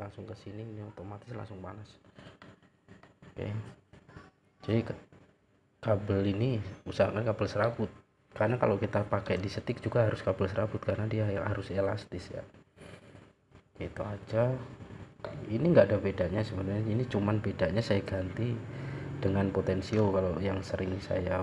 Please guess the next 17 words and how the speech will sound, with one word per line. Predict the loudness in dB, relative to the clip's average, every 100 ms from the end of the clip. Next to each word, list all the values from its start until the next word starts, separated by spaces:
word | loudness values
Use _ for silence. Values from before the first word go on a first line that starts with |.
| -2
buat | -2 -2
itu | -2 -2
pakai | -2 -2 -4
ini. | -6 -8 -10 -14 -16 -16 -16 -16 -16 -18 -18 -18 -18 -20 -20 _ -16
Hmm. | -10 -10 -10 -16 -20 -20 -18 -18 -20 _ _ -20
Pakai | -12 -8
ini. | -8 -8 -12 -16 -20 -20 -20 _ _ _ -20 -20 -20 -20 _ -20 _ 0
Sama, | 2 4 4 2 -2
tapi | -6 -4 2
kalau | 4
Multitron | 4 2 4 2 2 -4 2 2 2
itu | 0 2
bedanya | 2 4 2 2
sama | 0 0 -2 -4
potensio | -4 -2 -4 2 6
atau | 6 4
Trimpot. | -2 -2 -2 -4 -6